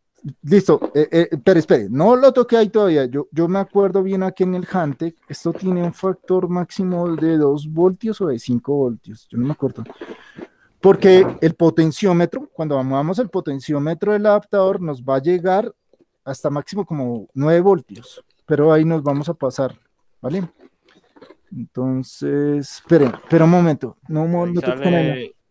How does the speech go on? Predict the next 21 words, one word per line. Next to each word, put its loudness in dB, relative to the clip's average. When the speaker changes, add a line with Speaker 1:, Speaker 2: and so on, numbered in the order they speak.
Speaker 2:
en -10
lo 0
de 0
las, -2
cada 0
una -8
de -6
las -8
Speaker 1:
Sí. -2
Speaker 2:
¿cómo -2
se -16
llama? -16
De -20
la, -14
se -20
me -16
olvidó -12
el -14
nombre -10
de -6
esto. -18